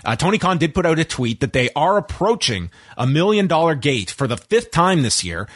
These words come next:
Uh, this would be after Double or Nothing, Forbidden Door, All Out, and Grand Slam. So really since May,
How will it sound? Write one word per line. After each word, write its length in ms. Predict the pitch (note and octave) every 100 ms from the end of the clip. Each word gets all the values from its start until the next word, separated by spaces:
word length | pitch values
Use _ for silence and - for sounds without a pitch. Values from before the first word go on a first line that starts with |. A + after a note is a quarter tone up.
| - -
Uh, 200 | G2+ G2+
this 180 | A2+ -
would 120 | D3
be 280 | C#3 C3+ C3
after 480 | B2 B2 - B2+ A#2+
Double 320 | G#2+ D#3 F#3
or 60 | E3+
Nothing, 500 | D3 - C#3+ C#3+ C3+ _
Forbidden 420 | - B2 D#3 E3
Door, 500 | C#3+ D3+ D3 C#3+ C3+ -
All 240 | B2+ D3+ D3
Out, 400 | C3+ C#3+ - -
and 220 | C3 B2+
Grand 320 | A2+ C#3 C#3+ C#3
Slam. 520 | - B2 C#3+ F2 D2
So 380 | - B2 A2 F#2+ -
really 240 | G3 G3+
since 240 | - C3+
May, 440 | B2 B2+ C#3+ F2+